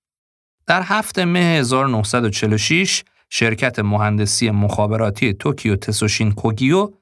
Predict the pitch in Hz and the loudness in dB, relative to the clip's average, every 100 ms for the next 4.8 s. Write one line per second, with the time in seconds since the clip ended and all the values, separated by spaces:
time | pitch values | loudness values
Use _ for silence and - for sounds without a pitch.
0 | _ - 104 92 113 98 - 92 90 _ | _ -2 -2 0 0 -2 -4 -8 -10 _
1 | _ _ _ _ _ - - - 123 127 | _ _ _ _ _ -20 -10 -2 0 0
2 | 165 160 175 151 123 131 143 - 110 107 | -2 -2 -4 -2 0 2 0 0 -2 0
3 | 110 117 139 107 107 101 104 - 120 110 | -2 0 0 2 0 0 -6 -2 -2 0
4 | 101 110 107 120 147 170 180 | 0 0 0 0 2 2 0